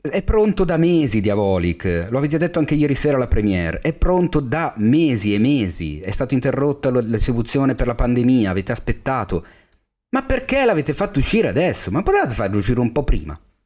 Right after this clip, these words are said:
o un po' dopo. Ma proprio nella settimana in cui esce s-,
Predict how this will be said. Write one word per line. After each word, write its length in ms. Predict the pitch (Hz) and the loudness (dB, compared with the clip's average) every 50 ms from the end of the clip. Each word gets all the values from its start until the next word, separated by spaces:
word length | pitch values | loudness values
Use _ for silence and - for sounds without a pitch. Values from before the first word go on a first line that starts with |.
| _ - | _ 0
o 100 | 208 247 | 2 2
un 180 | 254 247 226 233 | 4 2 2 2
po' 140 | 220 254 | 2 2
dopo. 420 | 208 143 80 - - - - - - - - - - _ _ _ _ - | 2 2 0 -2 -2 -2 -2 -2 -4 -10 -20 -20 -20 _ _ _ _ -2
Ma 100 | 196 214 | -2 -2
proprio 420 | - - 285 320 320 - - 349 330 | 0 0 0 0 0 2 2 2 2
nella 140 | 247 165 175 | 4 2 2
settimana 600 | 170 - 214 185 185 170 - 208 214 233 311 - 156 | 0 0 -2 0 0 0 2 2 4 4 4 2 2
in 100 | 208 202 | 0 0
cui 240 | - 185 190 202 196 | 2 2 2 4 4
esce 260 | 202 190 - 175 165 | 2 2 2 0 0
s-, 200 | - - - | -2 -4 -10